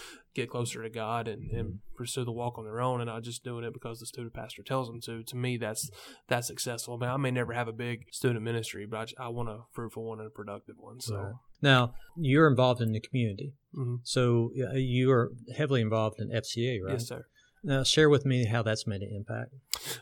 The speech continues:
Speaker 1: Well, it's been really cool, uh, because I work for F C A, um, don't wanna say full-time, but about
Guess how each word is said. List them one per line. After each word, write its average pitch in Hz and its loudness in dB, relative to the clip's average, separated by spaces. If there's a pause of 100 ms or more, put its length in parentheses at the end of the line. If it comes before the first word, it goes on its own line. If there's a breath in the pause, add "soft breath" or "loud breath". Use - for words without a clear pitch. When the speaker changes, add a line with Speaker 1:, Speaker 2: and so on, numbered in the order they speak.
Speaker 1:
Well, 147 4
it's 156 0
been 190 4
really 147 2
cool, 123 -6
uh, 117 -6 (140)
because 123 -6
I 120 -2
work 139 -2
for 117 -8
F 117 -8
C 123 -8
A, 120 -4 (240)
um, 110 -8
don't 123 -4
wanna 123 -4
say 101 -10 (340)
full-time, 123 -10
but 117 -6
about 113 -6